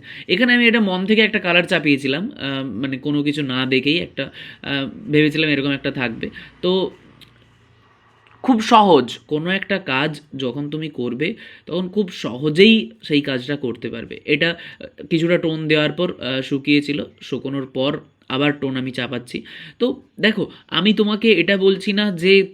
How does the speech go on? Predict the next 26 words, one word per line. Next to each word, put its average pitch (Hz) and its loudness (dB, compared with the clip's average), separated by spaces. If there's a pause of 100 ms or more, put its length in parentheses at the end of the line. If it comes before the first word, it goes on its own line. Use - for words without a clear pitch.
(160)
তুমি 185 2
কাজ 170 -2 (420)
কিভাবে 165 2
করবে, - -4 (100)
আমি 160 -2
তোমাকে 185 -2
এটা 180 2
বলছি 175 0
যে 196 2
তুমি 185 -2
এভাবে 175 0
করলে 151 0
তোমার 156 -4
কাজ 156 -6
ইমপ্রুভ 147 -2
হবে, - -14 (480)
স্কিল 180 0
ডেভেলপ 135 -2
হবে। 98 -16 (440)
তো - -10 (460)
করো 196 4 (280)
কাজ 180 0 (160)
প্রচুর, 190 0
যেভাবে 233 4
খুশি 175 -2
করো। - -8